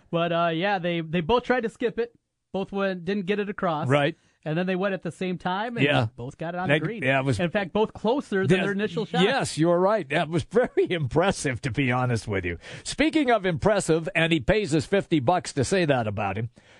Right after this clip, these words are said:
Speaker 2: Alex Halstead, twenty-four seven Cyclone Alert, is our guest on the Draft House fifty hotline.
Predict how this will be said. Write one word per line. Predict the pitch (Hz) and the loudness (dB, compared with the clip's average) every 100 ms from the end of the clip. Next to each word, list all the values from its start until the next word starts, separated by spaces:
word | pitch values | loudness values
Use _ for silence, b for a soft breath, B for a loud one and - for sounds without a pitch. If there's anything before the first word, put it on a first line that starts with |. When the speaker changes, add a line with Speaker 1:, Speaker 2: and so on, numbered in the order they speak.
| b | b
Speaker 2:
Alex | 180 262 262 - | 0 2 0 2
Halstead, | 226 262 - 180 196 - | 0 0 2 0 0 -6
twenty-four | - 226 220 214 208 | -2 0 2 2 2
seven | - 208 196 170 | 2 0 0 0
Cyclone | 117 208 196 - 196 190 190 - | 0 2 0 2 2 2 0 0
Alert, | 165 170 196 120 - - - | 2 4 2 0 -4 -18 -8
is | 156 151 | -2 2
our | 156 151 | 2 2
guest | 117 156 107 - | 2 0 0 0
on | 240 202 | 2 0
the | |
Draft | 139 190 175 156 | 2 2 4 2
House | 170 139 | 2 0
fifty | - 156 - 113 | 0 0 0 -2
hotline. | 120 127 135 139 | -2 2 2 2